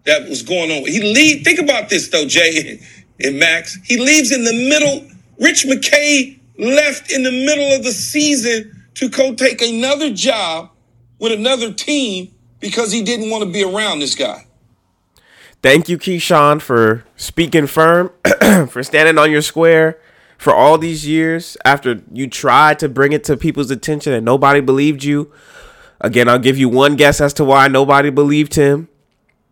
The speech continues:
Speaker 2: But the truth always comes to light, you know? And it's so good that,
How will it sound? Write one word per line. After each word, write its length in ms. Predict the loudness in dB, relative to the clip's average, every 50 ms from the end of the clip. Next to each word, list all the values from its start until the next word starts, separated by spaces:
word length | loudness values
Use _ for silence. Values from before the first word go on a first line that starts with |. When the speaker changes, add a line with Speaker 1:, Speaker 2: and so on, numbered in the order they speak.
| _ _ _ _ _ _ _ _ _ -20 -20 _ _
Speaker 2:
But 160 | -8 -8 -6
the 60 | -6 -4
truth 280 | -2 -2 -2 0 2
always 280 | 2 4 4 4 2 2
comes 260 | 0 -2 -2 -2 -2
to 100 | 0 2
light, 340 | 2 4 2 2 0 -4 -10 _ _ -8
you 140 | -4 -2
know? 280 | 0 0 0 0 -2 -6 _ _ _ _ -20 -20 -20 -20 -20 -20 -20 _
And 180 | -2 0 0 2
it's 140 | 0 -2 0
so 220 | 2 4 4 4
good 320 | 4 2 2 2 2 4 4
that, 360 | 4 6 6 6 4 0